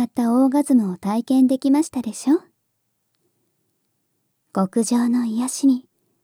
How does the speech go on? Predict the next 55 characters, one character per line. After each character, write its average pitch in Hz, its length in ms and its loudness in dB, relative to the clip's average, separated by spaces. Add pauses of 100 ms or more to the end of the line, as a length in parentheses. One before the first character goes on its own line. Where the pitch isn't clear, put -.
(220)
満 277 260 4
足 269 240 -2
し - 80 -12
て 208 120 -10
い 185 100 -8
た 240 120 -4
だ 254 120 -2
け 277 120 0
ま 294 140 4
し - 80 -12
た 247 120 -10
か？ 285 280 -8 (2500)
<laughs> 339 80 2 (1040)
あ 254 120 0
り 285 120 0
が 320 140 0
と 277 160 -2
う 247 40 -8
ご 254 100 -6
ざ 302 140 0
い 311 100 4
ま 330 160 2
す。 - 160 -14 (2250)
こ 220 140 -2
れ 247 100 0
で 262 160 2
本 269 260 6
日 294 240 0
も 196 140 2
ポ 180 160 -4
イ 233 140 6
ン 254 60 4
ト 269 120 2
が 277 100 4
加 262 140 -2
算 277 240 2
さ 294 140 0
れ 294 100 4
ま 302 120 4
し - 80 -10
た 302 120 2
の 262 120 2
で、 226 260 -4 (480)
さ 247 180 0
ら 254 140 4
な 240 100 4
る 180 140 -6
癒 185 240 -2
し 240 220 -4
を 208 60 -4
お 175 140 -6
求 214 240 -2
め 262 140 4
な 277 160 2
ら 269 160 -4